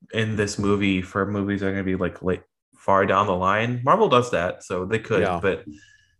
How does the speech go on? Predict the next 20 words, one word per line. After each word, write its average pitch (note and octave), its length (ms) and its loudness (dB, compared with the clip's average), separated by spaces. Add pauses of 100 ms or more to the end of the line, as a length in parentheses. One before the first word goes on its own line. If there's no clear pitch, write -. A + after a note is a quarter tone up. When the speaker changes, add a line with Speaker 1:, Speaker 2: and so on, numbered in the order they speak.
(420)
Speaker 1:
I A#2 80 -6
just B2 220 -8
don't, A#2+ 340 2 (640)
I A#2 140 0
don't B2 120 4
know. A2+ 240 4
I G#2+ 120 4
don't C3 120 2
see D3 120 -2
them B2 340 -2 (360)
cameoing G#2 880 -4
huge G2 460 -6
characters F#2 760 -4
like F2+ 180 -8
that, E2 320 -6
but F2+ 220 -4 (2000)
I G#2+ 140 2
Speaker 2:
Yeah. F#3 60 2
Speaker 1:
put F#3+ 160 4
yes. - 420 2